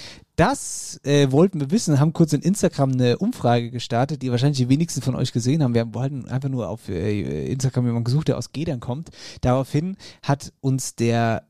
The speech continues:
äh, unser lieber Hörer Jan geantwortet und von ihm wollten wir wissen, ähm,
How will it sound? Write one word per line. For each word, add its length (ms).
äh, 120
unser 240
lieber 220
Hörer 200
Jan 420
geantwortet 760
und 160
von 200
ihm 240
wollten 280
wir 140
wissen, 340
ähm, 460